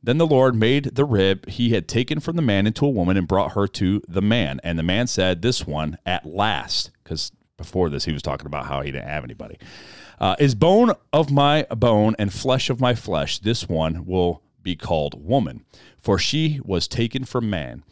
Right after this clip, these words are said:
This is why a man leaves his father and mother and bonds with his wife, and they become one flesh. Both the man and his wife were naked, yet felt no shame.'" So, first of all, right? It's not good for him to be alone, so God made him a helpmate.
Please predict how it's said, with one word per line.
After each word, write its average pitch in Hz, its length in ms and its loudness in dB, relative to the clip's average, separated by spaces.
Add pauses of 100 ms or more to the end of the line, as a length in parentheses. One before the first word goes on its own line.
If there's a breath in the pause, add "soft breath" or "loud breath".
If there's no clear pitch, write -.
(360 soft breath)
This 120 340 2
is 110 200 0
why 95 200 2
a 87 80 2
man 92 540 0
leaves 104 300 -2
his 101 120 -4
father 80 300 0
and 95 100 2
mother 80 220 0
and 92 160 -2
bonds 78 320 -4
with 82 140 -4
his 87 180 -4
wife, 90 300 -2 (340 loud breath)
and 95 160 0
they 101 100 4
become 104 500 -2
one 90 280 -2
flesh. 104 540 0
Both 101 340 4
the 98 80 -4
man 90 300 2
and 131 100 2
his 151 220 4
wife 76 280 -2
were 85 80 -2
naked, 85 440 -2
yet 82 240 -6
felt 87 200 -2
no 85 140 -6
shame.'" 82 320 -2
So, 127 300 2 (840 loud breath)
first 233 240 4
of 120 60 4
all, 117 260 2
right? 123 320 0 (360)
It's 113 180 2
not 143 240 2
good 180 160 4
for 131 100 2
him 143 160 4
to 123 60 -2
be 135 140 2
alone, 135 440 4 (360)
so - 180 -2
God 120 300 2
made 120 200 2
him 101 80 -4
a 92 60 -4
helpmate. 90 380 -4